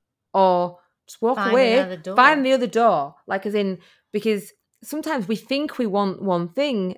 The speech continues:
Speaker 1: and actually, if we're being guided elsewhere, we can't just see what it is that we're actually gonna really love that's just round another door. So it's kind of
Speaker 2: Yeah.
Speaker 1: like pausing. If something feels hard in your life right now and you can, you're kind of pushing against that pull door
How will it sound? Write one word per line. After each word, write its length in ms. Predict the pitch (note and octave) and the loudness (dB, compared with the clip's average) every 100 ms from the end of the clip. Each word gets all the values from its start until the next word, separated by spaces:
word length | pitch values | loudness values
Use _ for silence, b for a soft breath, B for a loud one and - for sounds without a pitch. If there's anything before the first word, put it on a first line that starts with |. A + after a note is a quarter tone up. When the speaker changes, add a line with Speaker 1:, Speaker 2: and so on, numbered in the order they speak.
| _ | _
Speaker 1:
and 120 | G3+ G3+ | -4 -4
actually, 600 | G3 - F#3+ E3+ D#3 _ _ _ _ _ _ _ _ _ _ _ _ _ G#3+ | -4 -8 -6 -6 -8 _ _ _ _ _ _ _ _ _ _ _ _ _ -10
if 140 | G#3+ _ _ _ F#3+ | -10 _ _ _ -14
we're 120 | F#3+ | -8
being 240 | A3 A#3 | -6 -6
guided 400 | G#3+ G#3+ A#3 G3+ | -2 0 0 0
elsewhere, 680 | G3+ F#3 - G#3+ G3+ E3+ D#3+ _ _ _ _ _ | -4 -4 -4 -4 -2 -4 -6 _ _ _ _ _
we 80 | G#3+ | -12
can't 420 | G3+ A3+ C4+ B3+ | -10 0 0 0
just 300 | G#3+ G3+ - | -4 -6 -8
see 220 | - C4+ B3+ | -6 -4 -2
what 180 | G#3+ | -4
it 60 | F#3+ | -4
is 300 | E3 F3 E3+ | -4 -6 -4
that 160 | F#3+ - | -8 -4
we're 100 | F#3+ | -4
actually 240 | - - | -4 -6
gonna 200 | G3+ F3+ | -6 -6
really 360 | G3 A#3+ B3+ G#3+ | -2 2 4 4
love 420 | F#3+ E3 D#3+ - b b b _ | 2 -2 -8 -20 b b b _
that's 180 | - G3 | -16 -14
just 260 | - G#3 - | -6 -6 -4
round 320 | F#3+ F3 F3+ - _ - | -4 -4 -8 -16 _ -8
another 280 | F#3 F3 E3 | -2 -2 -2
door. 340 | D#3 G#2+ E3+ | -6 -10 -12
So 60 | A3 | -16
it's 80 | |
kind 220 | - D4 D#4+ | -6 -4 -4
of 80 | |
Speaker 2:
Yeah. 60 | B3 | -2
Speaker 1:
like 300 | A#3 G#3 - B B B | -2 -2 -10 B B B
pausing. 600 | - A3 A#3 A#3 A#3 A3+ | -4 0 0 0 -2 -2
If 140 | A3 - | -6 -6
something 340 | C#4+ C#4+ E4 | -6 -6 -10
feels 280 | - C4 B3 | -6 -8 -6
hard 340 | G3+ F3+ F3+ | -2 0 0
in 60 | F#3 | -2
your 120 | E3+ | -4
life 240 | D#3 D#3 E3+ | -4 -6 -6
right 140 | D#3 | -8
now 260 | D3+ D3+ D3 | -8 -10 -10
and 180 | D3+ | -12
you 120 | D3 E3 | -14 -12
can, 400 | F#3 F3+ F3 - | -8 -6 -6 -10
you're 100 | - | -12
kind 160 | F#3 E3 | -10 -10
of 100 | E3 | -8
pushing 280 | A3 G#3+ | -10 -8
against 280 | F#3 F3+ F3 | -6 -8 -8
that 160 | - - | -12 -10
pull 200 | F3 E3+ | -8 -6
door 260 | E3 D3+ | -4 -6